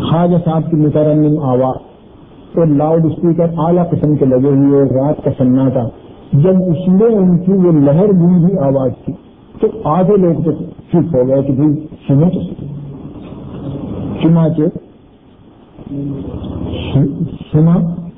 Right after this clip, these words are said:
وہ نکالنا بھی اس میں ہی ساتھی۔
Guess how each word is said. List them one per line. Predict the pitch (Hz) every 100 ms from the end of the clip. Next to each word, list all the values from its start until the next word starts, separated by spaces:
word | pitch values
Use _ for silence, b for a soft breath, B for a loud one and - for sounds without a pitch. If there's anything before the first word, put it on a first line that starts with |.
| - - - - - - -
وہ | 151
نکالنا | 151 147 151 165
بھی | 170 160
اس | -
میں | 147
ہی | 139 117 123 - 151 - -
ساتھی۔ | - 104 -